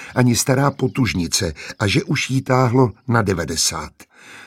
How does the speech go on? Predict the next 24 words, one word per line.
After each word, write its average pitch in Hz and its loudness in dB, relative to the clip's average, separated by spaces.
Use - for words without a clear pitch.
Obilí 131 4
dozrálo 117 0
všechno 92 -2
najednou 131 4
a 98 0
v 87 -6
hoštickém 127 2
J 120 4
Z 87 -4
D 131 2
měli 135 6
napilno. 95 0
Od 127 6
božího 92 -2
rána 120 4
byli 107 4
všichni 85 -2
v - -12
polích 117 0
a 92 0
valníky 131 4
přetékající 117 0
vymláceným 107 2
zrnem 127 6